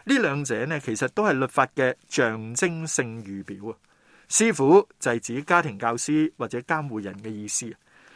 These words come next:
而管家呢，就係奉主人之命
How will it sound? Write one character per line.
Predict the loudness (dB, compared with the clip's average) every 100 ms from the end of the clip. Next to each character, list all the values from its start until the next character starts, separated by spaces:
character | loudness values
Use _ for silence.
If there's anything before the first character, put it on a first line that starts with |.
| 0
而 | 6 8
管 | 6 0 0
家 | 2 4
呢， | 4 2
就 | 4
係 | 2
奉 | 2 -4 -4
主 | -2
人 | 2 2 2
之 | -4
命 | -2 -2 -2